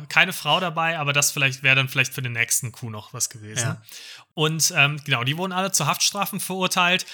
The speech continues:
Speaker 1: äh, zwischen einem Jahr. Das gab's zum Beispiel für einen der Männer, der, äh, anderen einfach ein falsches Alibi gegeben hat und den Piloten rekrutiert hat, aber sonst nicht beteiligt war.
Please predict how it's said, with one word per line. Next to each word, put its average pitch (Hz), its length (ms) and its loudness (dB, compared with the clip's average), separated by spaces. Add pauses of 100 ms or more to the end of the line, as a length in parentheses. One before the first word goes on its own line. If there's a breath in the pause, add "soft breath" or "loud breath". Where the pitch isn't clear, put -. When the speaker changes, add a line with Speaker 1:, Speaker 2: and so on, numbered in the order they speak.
(220 loud breath)
Speaker 1:
äh, 147 280 6
zwischen 156 380 4
einem 151 380 0
Jahr. 202 500 0
Das 143 200 2
gab's 143 260 4
zum 151 140 2
Beispiel 143 280 0
für 143 160 0
einen 139 220 0
der 147 80 -2
Männer, 151 340 2 (320 loud breath)
der, 139 320 6
äh, 135 320 4
anderen 143 280 4
einfach 131 300 0
ein 127 60 -4
falsches 135 360 0
Alibi 175 420 0
gegeben 151 460 -2
hat 143 180 0
und 135 120 -6
den 131 120 -6
Piloten 139 380 -4
rekrutiert 170 520 -4
hat, 156 120 -4
aber 127 160 -4
sonst 127 300 0
nicht 190 160 -4
beteiligt 165 520 -6
war. 165 280 0